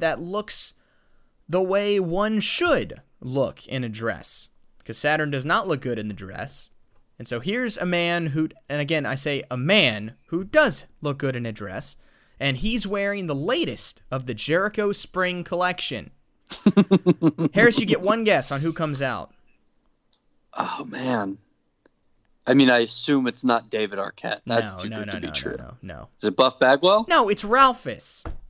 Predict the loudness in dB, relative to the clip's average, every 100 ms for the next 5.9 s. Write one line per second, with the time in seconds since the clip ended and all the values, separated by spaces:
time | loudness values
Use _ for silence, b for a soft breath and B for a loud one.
0 | -20 _ _ 2 6 8 8 6 2 _
1 | _ _ _ _ _ 0 0 0 -4 -6
2 | -4 -6 -4 -6 -6 -6 0 0 -2 -6
3 | -6 -8 -10 -6 -6 -6 -2 0 0 -2
4 | -6 -12 -8 -4 -2 -2 -2 -4 -6 -8
5 | -6 -4 -4 -4 -4 -4 -6 -8 -12